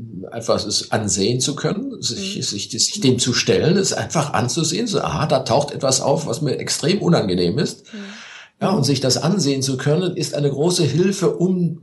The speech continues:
Speaker 1: um sozusagen das zu lösen. Was wir in vielen Märchen als ver-, ver-, äh, verwunschen bezeichnen, ist
Speaker 2: Mhm.
Speaker 1: genau dieser Effekt. Ja, der wird dadurch gelöst, dass wir es uns ansehen, dass es offen wird.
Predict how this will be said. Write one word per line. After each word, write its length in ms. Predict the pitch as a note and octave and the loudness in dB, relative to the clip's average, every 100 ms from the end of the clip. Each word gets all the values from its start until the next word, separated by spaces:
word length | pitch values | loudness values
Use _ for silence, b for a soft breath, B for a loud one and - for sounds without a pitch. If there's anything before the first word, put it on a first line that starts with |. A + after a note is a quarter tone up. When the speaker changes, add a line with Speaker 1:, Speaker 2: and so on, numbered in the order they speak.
| - | -2
Speaker 1:
um 260 | D#3+ F3 | 2 4
sozusagen 540 | D#3 C#3 C#3+ D3 D3 C#3+ | 2 0 0 2 2 2
das 300 | C#3 - - | 2 0 -2
zu 180 | - D3 | 2 4
lösen. 400 | G3+ G3+ A2+ G2 | 4 4 2 -2
Was 160 | A2+ | -2
wir 80 | - | -4
in 80 | C#3 | -6
vielen 400 | F#3 F3+ E3+ C#3+ | -4 0 2 4
Märchen 400 | C#3+ F3 E3+ C#3 | 2 2 2 0
als 200 | G#2 G2 | 0 -2
ver-, 400 | - B2 F2+ E2+ | -2 -2 -2 -6
ver-, 380 | - A#2 G2+ G2+ - B2 | -6 -4 -4 -10 -14 -8
äh, 320 | G#2 G#2 G2 B B B B | -2 0 -2 B B B B
verwunschen 720 | - - B2 E3 - - G2+ | 0 2 4 4 2 0 -2
bezeichnen, 680 | E2+ - E2+ C2+ - C#2 C2 | -2 -2 -2 -2 -6 -10 -10
ist 160 | - F3 | -8 -4
Speaker 2:
Mhm. 20 | G#3+ | -2
Speaker 1:
genau 220 | C#3+ D#3+ | -2 -2
dieser 240 | F#3 F3+ | 0 0
Effekt. 460 | - G#3+ G3+ - - | 2 4 2 0 -8
Ja, 180 | F#2+ D#3 | -2 0
der 180 | E3+ C#3 | 0 0
wird 200 | D3+ D#3 | 0 2
dadurch 320 | C#3+ E3 D#3+ | 0 0 -4
gelöst, 460 | E3+ C#3 C#3+ E3 D3 | -4 0 2 0 0
dass 160 | C#3+ | -2
wir 80 | D3 | -2
es 160 | C3+ - | -4 -6
uns 300 | - D3+ D3 | -2 -2 0
ansehen, 380 | A3 G#3 A#2+ G2+ | 2 2 4 4
dass 160 | A2 | 2
es 80 | - | 2
offen 300 | - A3 A2+ | 2 2 0
wird. 240 | E2+ - | -2 -4